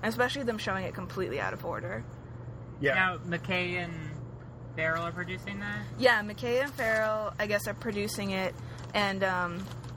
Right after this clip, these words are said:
Speaker 1: I don't know, it's weird. It's just, like, I guess, I don't know much of the backstory on, like, how they're involved, or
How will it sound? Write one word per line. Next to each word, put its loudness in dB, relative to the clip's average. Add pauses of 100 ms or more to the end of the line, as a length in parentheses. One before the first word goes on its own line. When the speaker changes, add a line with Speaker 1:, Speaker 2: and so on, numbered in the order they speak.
(920)
Speaker 1:
I 8
don't 0
know, 4
it's -4
weird. 0
It's -2
just, -2
like, 2 (1600)
I 4
guess, 4 (100)
I 10
don't 4
know 4
much 0
of 2
the 4
backstory 4
on, 0
like, 0
how 6
they're 2
involved, 2
or 2